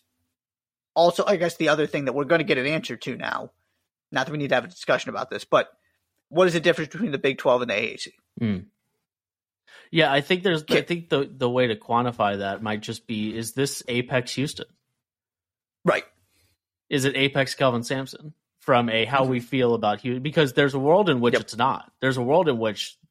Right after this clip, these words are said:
Speaker 2: that we get to a point where the Big twelve goes through Houston, right? Like,
Speaker 1: Mm-hmm.
Speaker 2: like that, that could be the apex of this era of elite Houston basketball, or it could just be this,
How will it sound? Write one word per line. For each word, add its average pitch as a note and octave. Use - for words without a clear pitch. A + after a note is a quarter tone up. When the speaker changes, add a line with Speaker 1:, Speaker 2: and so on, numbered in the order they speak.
Speaker 2:
that G#2+
we A2
get A#2+
to A#2+
a A2
point A2+
where G#2
the G2+
Big A#2
twelve G#2+
goes G#2+
through G2+
Houston, C#3
right? B2+
Like, C3
Speaker 1:
Mm-hmm. -
Speaker 2:
like A#2+
that, B2
that C#3
could C3
be A2+
the G#2
apex -
of A2
this A#2+
era A#2+
of G#2
elite G#2+
Houston G#2+
basketball, A#2+
or G#3
it B3
could A#3+
just A3
be A3
this, F#3